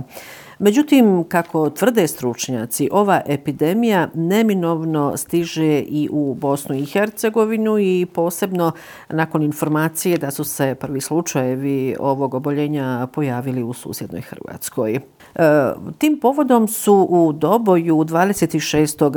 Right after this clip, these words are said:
februara predstavnici Vlade Federacije Bosne i Hercegovine i Republike Srpske, kao i institucija Bosne i Hercegovine, održali sastanak o pojavi ove epidemije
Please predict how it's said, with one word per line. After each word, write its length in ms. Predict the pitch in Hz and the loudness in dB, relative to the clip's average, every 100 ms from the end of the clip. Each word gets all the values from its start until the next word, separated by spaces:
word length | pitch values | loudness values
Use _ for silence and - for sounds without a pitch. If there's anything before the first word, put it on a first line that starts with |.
| 143 | -2
februara 720 | - 160 208 247 240 220 190 | 0 2 2 4 4 4 2
predstavnici 880 | 160 165 165 - 196 175 156 - 160 | 0 0 -2 0 0 0 0 2 2
Vlade 280 | 151 151 151 | 4 2 0
Federacije 580 | 139 139 143 196 - 156 | 0 0 2 2 0 2
Bosne 340 | 143 139 143 | 2 0 -2
i 40 | 139 | 0
Hercegovine 800 | 185 208 226 214 202 190 156 - | 0 2 0 2 2 2 0 0
i 80 | 175 | -2
Republike 580 | 143 - 139 151 - 127 | -2 -2 -2 -2 -2 -4
Srpske, 500 | - 269 - - 135 | -2 -4 -4 -2 -2
kao 380 | - 147 139 139 | 0 2 2 2
i 100 | 160 | 2
institucija 720 | 151 160 160 156 165 - 139 | 0 0 0 0 -2 0 0
Bosne 380 | - 139 - 135 | 0 -2 -2 -4
i 40 | |
Hercegovine, 800 | 139 190 214 - 208 202 202 180 | -2 -2 -2 -2 0 2 2 2
održali 460 | 160 185 196 240 160 | 2 2 2 2 2
sastanak 760 | - 127 139 165 143 139 - | -2 -4 -4 -2 -2 -4 -4
o 60 | 151 | -4
pojavi 500 | 147 202 202 143 139 | 0 0 2 0 0
ove 240 | 139 143 | 0 -2
epidemije 600 | 123 151 156 180 226 226 | -2 -2 0 0 2 2